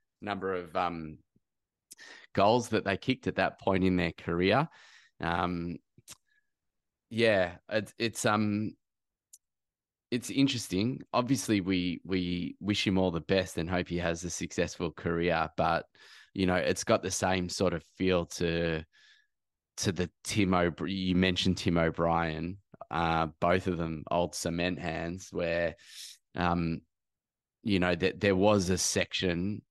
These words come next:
of the supporting group who just couldn't believe that we're prepared to let, let, let Tim O'Brien go.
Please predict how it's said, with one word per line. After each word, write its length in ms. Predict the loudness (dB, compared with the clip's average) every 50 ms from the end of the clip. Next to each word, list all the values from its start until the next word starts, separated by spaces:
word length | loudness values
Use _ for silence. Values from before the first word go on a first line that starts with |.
| _ _
of 260 | 0 0 0 0 -2 -8
the 120 | -4 -4 -2
supporting 680 | -2 0 -2 -4 -4 -2 0 2 2 2 2 0 -4
group 240 | -4 -4 -4 -4 -2
who 100 | -2 -4
just 240 | -2 -2 -4 -4 -6 _ _ -10
couldn't 320 | -2 0 2 2 2 2
believe 640 | 2 2 2 2 2 2 2 2 2 0 -2 -6 -4
that 160 | -2 -2 -2 0
we're 140 | -2 -4
prepared 460 | -4 -4 -8 -8 -4 -2 -2 -2 -2 -2
to 100 | -4 -2
let, 180 | -2 -2 -2 -4 _ _ _ -8
let, 140 | -4 -4 -4 -6 -8 _ _ _ _ _ _ _ _ -8
let 320 | -2 0 0 0 0 _
Tim 260 | -10 -4 -2 0 2 2
O'Brien 600 | 2 0 0 0 0 0 2 0 0 -2 -4 -4
go. 280 | -2 0 2 2 0